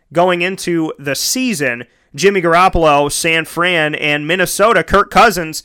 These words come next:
So Jimmy is the starter for the first time ever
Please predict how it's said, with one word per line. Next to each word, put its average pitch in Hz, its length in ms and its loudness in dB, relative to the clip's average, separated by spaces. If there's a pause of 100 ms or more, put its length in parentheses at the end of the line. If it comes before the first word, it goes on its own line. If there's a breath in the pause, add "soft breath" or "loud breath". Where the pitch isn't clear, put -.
(280 soft breath)
So 170 260 0
Jimmy 214 440 -2
is 185 280 -4 (280)
the 165 140 -4
starter 220 400 2
for 165 140 -4
the 151 80 -4
first 160 300 -6
time 156 240 -2
ever 156 420 -2